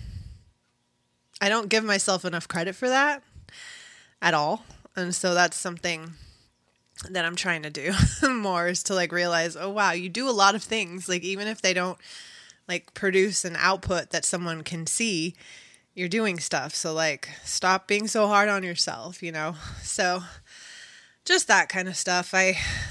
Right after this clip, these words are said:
um, I had to take a break from therapy 'cause my therapist went away, um, for a trip. And so I was able to pause it, which was awesome. Um, you can pause your subscription.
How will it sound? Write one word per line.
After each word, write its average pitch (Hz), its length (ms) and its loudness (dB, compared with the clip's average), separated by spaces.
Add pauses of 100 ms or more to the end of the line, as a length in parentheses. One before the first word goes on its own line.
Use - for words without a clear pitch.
um, 196 400 0
I 185 60 0
had 196 180 2
to 196 60 -6
take 220 200 -2
a 196 60 -6
break 233 200 4
from 220 180 -8
therapy 226 520 4
'cause 208 240 -4
my 185 280 -2
therapist 196 600 0
went 185 160 -6
away, 185 320 -4 (400)
um, 170 340 -6
for 175 180 -6
a 175 60 -6
trip. 220 360 2 (680)
And 196 180 -6
so 190 220 0
I 180 180 4
was 180 200 -4
able 180 260 -4
to - 140 -10
pause 202 420 2
it, 165 300 -2
which 170 240 -6
was 165 120 -6
awesome. 170 640 -2 (280)
Um, 170 460 -4 (120)
you 190 140 -8
can 180 160 -8
pause 185 320 2
your 175 100 -4
subscription. 180 840 -2